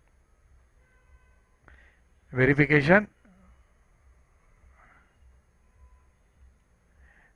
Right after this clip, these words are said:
इथे आपल्याला विचारतोय की तो काय व्हेरिफिकेशन, कोड बघायचा आहे. जरा मूव्ह होतोय. डब्ल्यू एट एच फाईव्ह एस लिहिलेलं आहे,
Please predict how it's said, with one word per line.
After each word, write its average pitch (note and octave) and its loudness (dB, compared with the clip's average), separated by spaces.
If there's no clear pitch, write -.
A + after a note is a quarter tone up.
इथे B2+ -4
आपल्याला C#3+ 0
विचारतोय D#3+ 0
की E3 -8
तो E3 -12
काय D#3+ -4
व्हेरिफिकेशन, C3 -6
कोड E3 -8
बघायचा B2+ -4
आहे. E3 -10
जरा C#3+ -6
मूव्ह D#3 -6
होतोय. C3+ -6
डब्ल्यू C3+ -10
एट D3 -2
एच C#3 -10
फाईव्ह C3+ -10
एस C3 -8
लिहिलेलं G#2+ -16
आहे, C3+ -16